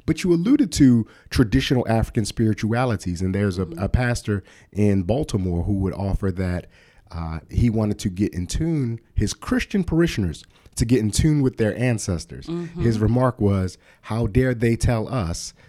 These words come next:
Speaker 1: that to pray to our ancestors is somehow, somehow,
Speaker 2: Got it.
Speaker 1: um, anti, anti-theist,
Speaker 2: Mm-hmm.
Speaker 1: yet their ancestors are carved into mountains on stones and we're told to visit them."
Speaker 2: Yep.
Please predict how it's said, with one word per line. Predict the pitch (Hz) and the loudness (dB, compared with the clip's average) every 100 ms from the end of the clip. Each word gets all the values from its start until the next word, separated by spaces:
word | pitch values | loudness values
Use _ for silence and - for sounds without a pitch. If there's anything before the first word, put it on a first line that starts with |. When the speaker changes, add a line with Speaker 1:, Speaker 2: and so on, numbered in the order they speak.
| - | -14
Speaker 1:
that | 92 104 98 95 - | -4 0 0 -2 -4
to | 120 | -2
pray | - 127 | 2 2
to | 110 107 | 0 -4
our | 110 143 | 0 0
ancestors | 113 107 95 - 95 - 98 95 | 2 0 -2 -4 -6 -4 -4 -4
is | 101 | -4
somehow, | 123 113 107 110 107 101 - _ | -4 -4 -4 -4 -2 -4 -8 _
somehow, | - 147 120 120 107 104 | -2 0 0 -2 -2 -4
Speaker 2:
Got | |
it. | - | -6
Speaker 1:
um, | 104 98 90 90 - | -4 -4 -4 -8 -4
anti, | 127 113 120 107 101 - _ - | -2 -2 -2 -2 -4 -12 _ -2
anti-theist, | 120 113 104 208 147 90 - - | -2 -2 -4 -2 -2 -2 -6 -8
Speaker 2:
Mm-hmm. | 165 165 165 185 _ | -8 -8 -10 -12 _
Speaker 1:
yet | 110 131 101 | 2 2 4
their | 127 131 | 0 0
ancestors | 123 120 - 135 131 101 | 0 -2 0 -2 -2 -2
are | 104 | -2
carved | - 127 120 113 | -2 -2 -2 0
into | 113 120 | 0 -2
mountains | 120 131 120 117 110 | -2 -4 -4 -6 -4
on | 113 104 | -4 -4
stones | - 165 139 110 | -2 0 0 0
and | 110 | 0
we're | 113 | 0
told | 123 117 101 | 2 2 0
to | 95 | 0
visit | 127 92 85 | -2 -2 -8
them." | - 76 | -12 -16
Speaker 2:
Yep. | 147 170 | -10 -10